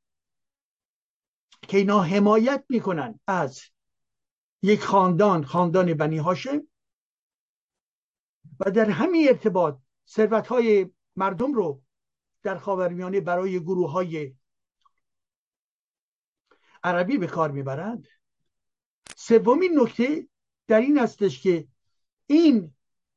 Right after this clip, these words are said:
جمهوری اسلامی و باندهای حاکم کسانی هستند که اساساً به هیچ وجه علاقه‌ای به فرهنگ ایران زمین ندارند.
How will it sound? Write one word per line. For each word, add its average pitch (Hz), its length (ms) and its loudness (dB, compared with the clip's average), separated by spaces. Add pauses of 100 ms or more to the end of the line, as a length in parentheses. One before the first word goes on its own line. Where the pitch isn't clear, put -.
(1120)
جمهوری 202 460 4
اسلامی 190 760 -4
و 185 80 -4
باندهای 185 600 -2
حاکم 185 640 -6 (1000)
کسانی 277 420 -2
هستند 220 320 -4
که 214 160 -6
اساساً 196 560 -2 (600)
به 247 100 0
هیچ 220 520 0
وجه 220 280 0 (640)
علاقه‌ای 233 580 2
به 190 180 2
فرهنگ 170 480 -4
ایران 160 260 -2
زمین 135 380 -4
ندارند. 117 380 -12